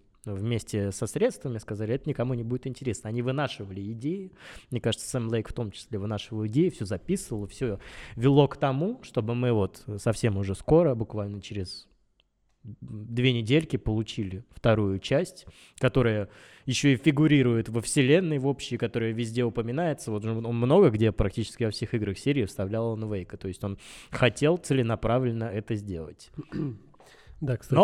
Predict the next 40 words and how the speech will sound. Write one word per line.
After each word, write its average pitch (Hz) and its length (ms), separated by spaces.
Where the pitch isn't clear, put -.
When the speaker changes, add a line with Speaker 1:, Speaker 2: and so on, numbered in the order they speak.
Speaker 1:
Но 139 120
ждали 120 300
они, 120 160
пока 101 240
у - 40
них 95 140
появится 98 360
бабосик 98 480
на 95 80
это 95 100
Speaker 2:
Вот, 131 140
Speaker 1:
дело. - 80
Speaker 2:
кстати, 113 180
забыл 123 320
ещё 120 220
в 113 80
этом 110 160
всём 117 220
ворохе 120 460
всего 120 320
материала. 139 500
Есть 131 260
же 127 120
ещё 123 420
мини-сериал. 127 880
Как - 180
он 120 60
называется-то? - 720
Night 151 380
Springs, - 480
по-моему. 110 380
Он 143 220
совсем 156 320
прям 117 200
мини-сериал, 151 480
мини-сериал. 143 500
То - 60
есть 117 100
там 120 140
пять-шесть 143 480